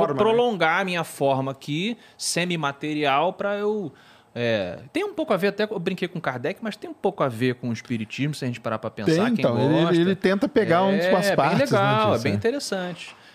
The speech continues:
Speaker 2: Mas é uma coisa que só alguns conseguem se manter ali.
Speaker 1: É.
Speaker 2: E é temporário também. Eles falam
Speaker 1: Isso.
Speaker 2: que, "Olha, vai chegar uma
Speaker 1: Não,
Speaker 2: hora que eu
Speaker 1: e
Speaker 2: vou ter que seguir."
Speaker 1: Inclusive, a galera critica que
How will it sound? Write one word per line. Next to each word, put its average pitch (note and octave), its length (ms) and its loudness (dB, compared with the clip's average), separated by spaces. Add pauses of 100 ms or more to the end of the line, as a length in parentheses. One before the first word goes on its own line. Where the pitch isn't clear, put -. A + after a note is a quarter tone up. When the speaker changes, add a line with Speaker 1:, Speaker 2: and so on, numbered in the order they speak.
(100)
Speaker 2:
Mas C#3 140 -2
é - 20 2
uma F3+ 120 0
coisa G3+ 160 -2
que - 80 -6
só A#3 180 0
alguns A3+ 320 0
conseguem D#3 800 -2
se - 160 -10
manter D3+ 560 -2
ali. C#3+ 460 0 (340)
Speaker 1:
É. C3 160 0
Speaker 2:
E F#3+ 80 4
é A3 60 2
temporário A#3+ 580 2
também. A#2 240 -4
Eles G#2+ 140 -4
falam C#3 260 0
Speaker 1:
Isso. D3 80 4
Speaker 2:
que, C#3+ 60 4
"Olha, A#2 140 2
vai A#2+ 120 -2
chegar D3 220 -4
uma D3+ 60 0
Speaker 1:
Não, D#3 40 2
Speaker 2:
hora E3 100 2
que E3 60 -2
eu G#3 40 0
Speaker 1:
e - 20 0
Speaker 2:
vou G#3+ 80 2
ter A#3 80 -2
que - 80 -4
seguir." G#3+ 360 -2 (320)
Speaker 1:
Inclusive, E3+ 840 0
a C#3 100 0
galera D3+ 300 2
critica D3 720 -4
que C3 360 -6